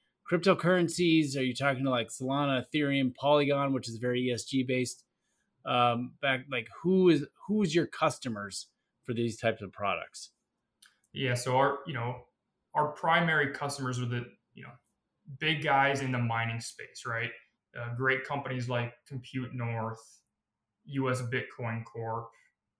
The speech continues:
Speaker 2: Compass Mining, right? There's a handful of these large companies that are either self-mining or they're hosting other miners, right? Companies like Marathon Digital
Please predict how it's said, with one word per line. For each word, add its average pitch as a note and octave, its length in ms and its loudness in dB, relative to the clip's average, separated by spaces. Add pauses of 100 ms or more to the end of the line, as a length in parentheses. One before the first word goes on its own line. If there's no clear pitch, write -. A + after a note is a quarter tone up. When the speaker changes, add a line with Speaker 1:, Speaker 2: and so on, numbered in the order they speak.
(120)
Speaker 2:
Compass B2+ 420 -6
Mining, A#2 720 -4
right? A#2+ 200 -2
There's A#2+ 280 -4 (260)
a A#2+ 60 -10
handful D#3 500 -2
of B2+ 80 -4
these B2 180 -4
large B2 720 0
companies D3 380 -6
that B2+ 120 -2
are B2 100 -2
either B2 200 -6
self-mining F3+ 880 -4 (580)
or C#3 360 2
they're C3 240 0
hosting C#3+ 600 -4
other A#2+ 240 -2
miners, A2+ 800 -8
right? A#2+ 280 -4 (880)
Companies C#3+ 400 -2
like C3+ 160 2
Marathon A#2 680 0
Digital A2+ 500 -12